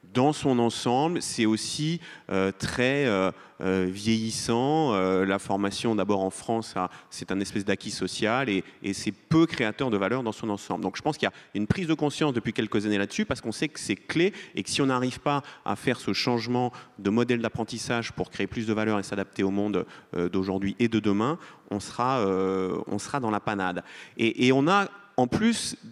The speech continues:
des bonnes idées depuis déjà quelques décennies sur ce qui marche et ce qui marche pas.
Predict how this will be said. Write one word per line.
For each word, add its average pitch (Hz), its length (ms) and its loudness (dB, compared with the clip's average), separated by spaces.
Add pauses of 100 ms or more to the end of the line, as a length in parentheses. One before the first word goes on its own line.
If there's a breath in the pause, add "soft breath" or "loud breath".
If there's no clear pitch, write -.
(100)
des 120 100 4
bonnes 170 380 4
idées 175 320 4
depuis 139 400 -4
déjà 139 300 2
quelques 110 280 0
décennies 131 540 2 (580)
sur 113 180 0
ce - 60 -12
qui 135 100 0
marche 160 220 2
et 113 60 -4
ce - 80 -8
qui - 120 -6
marche - 280 0
pas. 95 180 0